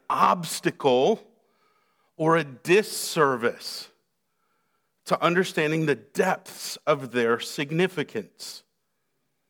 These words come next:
If Paul has been sent as an emissary, then God has sent him. The king has called and commissioned Paul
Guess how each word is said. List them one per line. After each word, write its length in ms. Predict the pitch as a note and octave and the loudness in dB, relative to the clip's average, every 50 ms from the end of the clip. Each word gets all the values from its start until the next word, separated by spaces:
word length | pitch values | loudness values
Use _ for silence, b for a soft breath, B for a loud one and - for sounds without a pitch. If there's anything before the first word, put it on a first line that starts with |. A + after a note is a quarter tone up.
| _ _ _ _ _ _ _ _ _ _ _ _ _ _ _ _ _ _ _ _ _ _ _ _ _ _ _ _ _ - | _ _ _ _ _ _ _ _ _ _ _ _ _ _ _ _ _ _ _ _ _ _ _ _ _ _ _ _ _ -6
If 240 | D3+ C#3 - - - | -6 -6 -6 -4 2
Paul 340 | - F3 E3 E3+ G3 G3 | 6 6 6 6 6 4
has 160 | G#3 G#3+ G3 F#3+ | 4 2 2 2
been 220 | A3 A#3+ A#3+ A3+ | 2 2 2 2
sent 540 | - - - - A3 F#3 F#3+ A3+ A3 - - - | 0 0 0 4 4 4 4 2 -2 -6 -6 0
as 200 | - E3 F3 E3+ | 2 2 2 2
an 140 | G3 A3 A3+ | 2 2 2
emissary, 880 | G#3 F#3 F#3+ F#3 F#3 F3 - - - E3+ D#3+ D#3+ E3 E3+ F3+ G#3 A3 G#3 B B B B B B | 4 4 4 4 4 0 -2 -2 0 2 4 4 4 4 2 0 -2 -6 B B B B B B
then 400 | D3 D#3+ G#3 G3 F#3+ F3 D3 B2 | 2 4 4 4 4 0 -2 0
God 560 | - F3+ F3+ F#3+ G#3+ G#3+ A3 A#3 A#3 G#3+ G#3+ B B B | 6 6 8 8 8 8 6 6 4 2 -4 B B B
has 600 | - A3 A3 G#3 G#3+ G#3+ G#3+ G#3+ G3 - - - b b b | 4 6 6 8 8 6 4 2 -2 -6 -10 -12 b b b
sent 560 | - - - - B3 A#3+ A#3 A#3 A3 - - | -8 -6 -2 4 4 4 4 4 0 -4 -6
him. 580 | - - G#3 G#3+ F#3+ F3+ D3+ B2 A#2+ G2+ - _ _ _ _ _ _ _ _ _ _ _ _ _ _ - | -2 2 4 4 4 4 2 0 -4 -10 -12 _ _ _ _ _ _ _ _ _ _ _ _ _ _ -2
The 180 | C3+ C#3+ - | 4 4 4
king 880 | G3+ G3+ - - - - C4+ C4+ C4+ C4 B3+ B3 A3+ F3+ D3 C3 G#2+ F#2 - b b b b b | 4 4 -6 -8 -2 0 2 2 4 4 2 2 2 0 -2 -4 -6 -8 -12 b b b b b
has 340 | b G3 F3 E3+ D#3+ - - - - | b 2 4 2 2 -2 -10 -8 -6
called 720 | - - - B3+ B3 B3 B3 A#3 A3 G3+ E3+ C#3+ B2 G#2+ - B B B B B B B | -2 4 6 8 8 8 8 8 6 6 4 2 -2 -8 -16 B B B B B B B
and 240 | F#3 G3 F#3+ E3 - | 2 2 2 0 0
commissioned 960 | - - A3+ G#3 G#3+ A3+ B3 C4+ A#3+ - - - G3+ E3+ D#3+ D#3+ F3+ F#3 F3+ b b b b b b _ | 2 4 4 6 6 4 4 2 0 0 0 2 2 2 2 0 -2 -4 -6 b b b b b b _
Paul 640 | - - B3+ B3 A#3 A3 F#3+ F3 E3+ F3 F#3+ G#3 G3+ | 2 6 8 8 8 8 8 6 6 4 2 0 -4